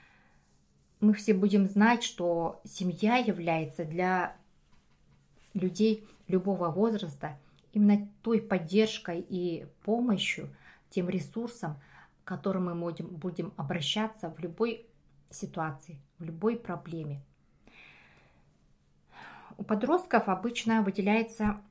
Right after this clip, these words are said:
одна такая важная особенность возраста, как чувство взрослости. Внешне это выглядит как, э, стремление к самостоятельности, независимости. Здесь вы будете стремиться расширять свои права,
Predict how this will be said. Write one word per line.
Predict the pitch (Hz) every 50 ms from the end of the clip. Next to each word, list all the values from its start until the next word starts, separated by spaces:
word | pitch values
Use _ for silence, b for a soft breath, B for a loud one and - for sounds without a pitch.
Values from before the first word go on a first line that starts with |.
| _ _
одна | - 175 170 196 208 214
такая | 202 202 196 - 180 175
важная | 175 180 185 180 - 180 170
особенность | 156 - - 196 180 185 170 170 160 139 -
возраста, | 180 196 208 202 208 190 151 139 - 151
как | 139 - 175 175 -
чувство | - - 208 202 - - 196 190
взрослости. | 180 147 139 175 180 175 139 - - - 139 - - - 147 - _ _ _ _ _ _ _ _ _ _ _ _ _ _ _ _ _ _ _ _ _ B B B B B B B B B B
Внешне | - 208 247 254 - 233 220 226
это | 220 220 214
выглядит | 196 202 226 214 208 202 202 202 185 - - -
как, | _ - 190 185 - -
э, | - - 170 165 160 156 156 156 - 202 202 - -
стремление | - - - 196 202 190 196 208 220 208 190 185
к | 190
самостоятельности, | - - 180 170 156 - - 180 165 185 202 208 220 214 - 190 190 185 180 - - - 175 - b b b b b b b b
независимости. | 202 220 220 214 190 160 143 143 170 196 196 196 - 185 180 175 160 - - - - 165 160 b b b b b b b b b b b b b b b b b _ _
Здесь | 190 196 262 262 269 -
вы | - 226 226 226
будете | 214 190 190 240 226 214 208 - - 220 214 - - - _
стремиться | - - - 220 214 214 220 233 226 - 220
расширять | 202 202 196 - 214 208 208 202 196 202
свои | - - 190 180 175 175 -
права, | - - - - 165 156 143 139 185 196 214 226 233 220